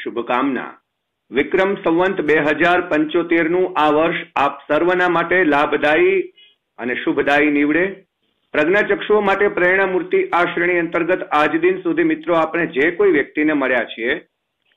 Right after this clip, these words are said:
એમનામાંથી આપણને ચોક્કસ પ્રેરણા પ્રાપ્ત થઈ જ છે.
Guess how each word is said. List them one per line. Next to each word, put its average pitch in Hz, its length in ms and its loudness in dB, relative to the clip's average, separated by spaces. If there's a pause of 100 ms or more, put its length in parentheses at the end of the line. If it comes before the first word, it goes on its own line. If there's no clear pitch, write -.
એમનામાંથી 185 680 2
આપણને 180 500 -2
ચોક્કસ 151 500 -4 (480)
પ્રેરણા 156 360 2
પ્રાપ્ત 135 440 -2
થઈ 147 340 0
જ 117 180 -6
છે. 143 460 -6